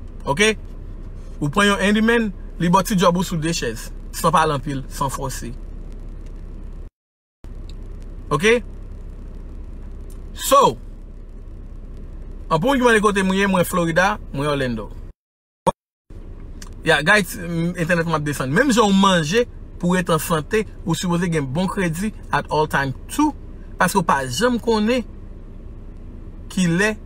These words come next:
ou ap gen pwoblèm, ki lè ou ap bezwen kredi ou. So, guys,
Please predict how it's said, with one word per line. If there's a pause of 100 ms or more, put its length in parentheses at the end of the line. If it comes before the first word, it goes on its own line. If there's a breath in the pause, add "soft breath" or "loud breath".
ou
ap
gen
pwoblèm,
ki
lè
ou
ap
bezwen
kredi
ou. (1700 loud breath)
So, (2250)
guys,